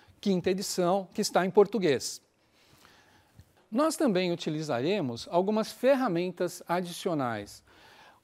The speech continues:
uma ferramenta muito importante é o simulador de circuitos. No nosso caso, ele está disponível nesse site e ele é de livre utilização.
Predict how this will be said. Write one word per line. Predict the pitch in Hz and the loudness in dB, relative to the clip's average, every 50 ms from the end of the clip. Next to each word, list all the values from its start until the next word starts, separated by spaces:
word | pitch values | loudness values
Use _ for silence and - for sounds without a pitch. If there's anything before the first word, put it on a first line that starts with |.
| _ _ - - | _ _ -4 0
uma | 233 294 349 320 | 4 4 4 6
ferramenta | - 277 247 233 202 180 170 165 175 | 6 6 4 6 4 2 2 0 0
muito | 160 170 185 175 - | -2 -2 -2 -4 -4
importante | 170 147 131 151 135 135 - - 185 196 190 175 - - | -6 -4 -4 -4 -4 -2 0 0 0 0 0 -4 -6 -6
é | 156 | -6
o | 170 | -6
simulador | 170 - - - 269 262 262 247 233 226 185 202 202 190 | -6 -4 -2 0 0 2 2 2 2 2 4 4 4 2
de | 180 185 | 2 -4
circuitos. | - - 220 185 - - 180 165 151 120 - - - - - - - - - - _ | -6 -4 -4 -4 0 4 4 4 4 4 0 -6 -14 -14 -16 -18 -20 -20 -20 -10 _
No | 226 247 277 302 | 0 2 4 4
nosso | 254 180 147 139 - - 190 | 4 4 4 2 0 -2 -6
caso, | - - 208 220 220 190 147 123 139 - | -2 2 2 4 4 4 2 0 -4 -2
ele | - 175 180 196 | 0 0 0 0
está | - - 196 180 | 0 0 0 0
disponível | 170 156 - - 190 175 160 156 143 127 135 | 0 -2 -2 -2 0 0 0 0 -2 -2 -2
nesse | 127 147 175 175 - - | -2 -2 -2 -4 -4 -8
site | 151 - - - 160 160 160 175 170 - - 226 233 - - - - _ | -8 -8 -4 -4 -2 -2 -4 -6 -8 -10 -14 -14 -14 -16 -20 -20 -20 _
e | - 226 247 240 170 123 - - - _ _ _ _ _ _ - - _ _ | 2 4 4 4 4 0 -4 -12 -20 _ _ _ _ _ _ -20 -20 _ _
ele | - 196 208 202 202 220 214 - _ _ _ _ | 6 6 6 6 6 0 -4 -8 _ _ _ _
é | - 190 190 196 190 - | 0 0 0 0 0 -6
de | 160 139 190 202 - - | -8 -6 -6 -6 -6 -6
livre | 180 156 185 220 208 180 185 185 180 - _ _ _ _ _ - | -4 0 0 0 0 0 -2 -4 -4 -6 _ _ _ _ _ -2
utilização. | 175 170 - 196 180 196 170 185 170 165 - - 139 123 113 107 107 | -2 0 2 2 2 2 2 2 0 0 0 0 0 0 0 -2 -4